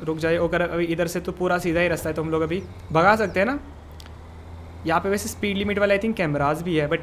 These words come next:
ठीक है, अभी तो मैं जा सकता हूँ। ओ, स्पीड टिकट, मायने देखा, मुझे लगा ही था यहाँ पे कैमरास थे, तो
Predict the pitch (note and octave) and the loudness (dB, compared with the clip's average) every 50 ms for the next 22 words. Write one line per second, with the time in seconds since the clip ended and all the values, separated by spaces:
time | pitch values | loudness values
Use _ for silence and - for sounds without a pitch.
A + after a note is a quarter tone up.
0 | - - F3 E3 - D#3 D3+ D#3 E3 D#3+ E3+ F3 F#3+ F3 F3+ E3+ E3 - E3+ - | -2 -6 -6 0 2 2 2 2 2 0 0 0 0 2 2 2 2 0 -4 -4
1 | - D3+ D#3 E3 - - - - - - - - - A#3 C4 C#4+ C#4+ C#4 C#4 C4+ | -2 -2 -2 -2 -2 -8 -12 -14 -14 -14 -16 -4 2 6 8 8 8 6 6 4
2 | B3+ - B3+ A3 G3+ A3 G#3 - - F#3 F3+ E3 F3 F3+ E3+ E3 G#3 A3 C4 C4+ | 4 4 2 2 0 0 -2 -2 -2 2 2 2 4 2 2 0 0 2 2 0
3 | C4+ - - - F3 G3 A#3 G#3+ F3 F3+ F#3 F3+ F#3 F3 E3 - F#3 F#3 F3+ D3+ | 0 -2 -4 -4 0 4 4 6 6 6 4 4 4 2 2 2 2 2 2 2
4 | C#3+ D3+ D3+ D#3 D#3 D3+ - D#3 C#3 C#3+ - E3 F3 E3+ F3 | 2 2 0 0 0 -2 -6 -8 -6 -2 0 0 0 0 -4